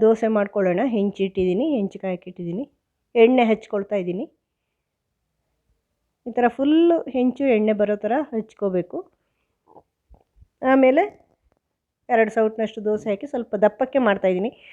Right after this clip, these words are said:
ತೆಳುನೂ ಮಾಡ್ಬೋದು, ತೆಳುನೂ ಬರುತ್ತೆ. ನಾನಿಲ್ಲಿ ದಪ್ಪ ದೋಸೆ ಮಾಡಿದ್ದೀನಿ ಸ್ವಲ್ಪ. ನಮ್ಮಲ್ಲಿ ಈ ಥರ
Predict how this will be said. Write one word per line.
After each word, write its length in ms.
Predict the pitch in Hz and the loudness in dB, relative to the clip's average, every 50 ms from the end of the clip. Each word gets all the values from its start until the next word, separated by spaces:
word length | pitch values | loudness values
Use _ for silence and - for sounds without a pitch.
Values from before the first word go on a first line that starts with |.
| - - - _ - | -20 -20 -16 _ 4
ತೆಳುನೂ 340 | 240 247 269 294 320 339 339 | 6 6 8 8 6 6 6
ಮಾಡ್ಬೋದು, 380 | 311 277 269 269 269 269 262 233 | 6 6 6 6 4 2 0 2
ತೆಳುನೂ 380 | 220 240 226 240 247 262 285 277 | 2 0 2 4 4 2 2 4
ಬರುತ್ತೆ. 320 | 254 233 233 233 233 247 311 | 2 2 2 2 -2 -2 -2
ನಾನಿಲ್ಲಿ 340 | 302 233 214 214 208 208 202 208 | -2 0 0 0 0 0 0 0
ದಪ್ಪ 180 | 214 214 - 233 | 0 0 0 -2
ದೋಸೆ 240 | 220 226 220 220 | -2 -2 -4 -4
ಮಾಡಿದ್ದೀನಿ 400 | 202 196 175 170 170 165 160 175 | -4 -4 -2 -4 -4 -4 -4 -6
ಸ್ವಲ್ಪ. 280 | 170 - 170 165 - - 254 - _ _ _ _ _ _ _ _ _ _ _ _ _ _ _ _ _ _ _ _ _ _ _ _ _ _ _ _ _ _ _ _ _ _ _ _ _ _ _ _ _ _ - 214 | -6 -8 -8 -10 -8 -8 -10 -10 _ _ _ _ _ _ _ _ _ _ _ _ _ _ _ _ _ _ _ _ _ _ _ _ _ _ _ _ _ _ _ _ _ _ _ _ _ _ _ _ _ _ -6 -4
ನಮ್ಮಲ್ಲಿ 300 | 208 208 214 214 214 214 | 0 2 2 2 2 0
ಈ 40 | 214 | -2
ಥರ 180 | 220 - 220 | 0 0 2